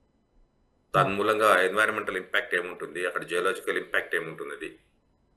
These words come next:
Speaker 1: ఇవన్నీ కూడా చాలా క్వశ్చన్స్ వస్తాయి.
Speaker 2: But ఇన్ని ఇబ్బందుల్లో ఉన్నా కూడా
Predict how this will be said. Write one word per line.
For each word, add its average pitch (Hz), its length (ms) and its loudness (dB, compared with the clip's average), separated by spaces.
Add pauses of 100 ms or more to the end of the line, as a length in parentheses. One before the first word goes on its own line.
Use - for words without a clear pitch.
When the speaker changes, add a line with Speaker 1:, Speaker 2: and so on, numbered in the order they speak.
(480)
Speaker 1:
ఇవన్నీ 123 380 0
కూడా 127 460 4
చాలా 110 180 4
క్వశ్చన్స్ 101 420 -4
వస్తాయి. 73 380 -6 (2000)
Speaker 2:
But 214 100 10 (120)
ఇన్ని 196 240 8
ఇబ్బందుల్లో 220 600 12
ఉన్నా 202 260 10
కూడా 185 540 6